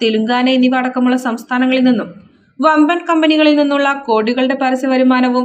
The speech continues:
ചാനൽ മുഖേന ബോർഡ് പ്രതീക്ഷിക്കുന്നുണ്ട്. ഇതിന്റെ പ്രാരംഭ നടപടികൾ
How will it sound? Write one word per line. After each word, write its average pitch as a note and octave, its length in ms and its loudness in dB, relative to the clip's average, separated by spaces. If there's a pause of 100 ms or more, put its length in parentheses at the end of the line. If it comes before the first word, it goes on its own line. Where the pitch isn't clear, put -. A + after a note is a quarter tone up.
(140)
ചാനൽ A3+ 340 0
മുഖേന B3 380 2 (220)
ബോർഡ് A3 360 -2 (100)
പ്രതീക്ഷിക്കുന്നുണ്ട്. A#3+ 760 -2 (540)
ഇതിന്റെ F4 320 2
പ്രാരംഭ D4+ 480 0
നടപടികൾ D4 460 0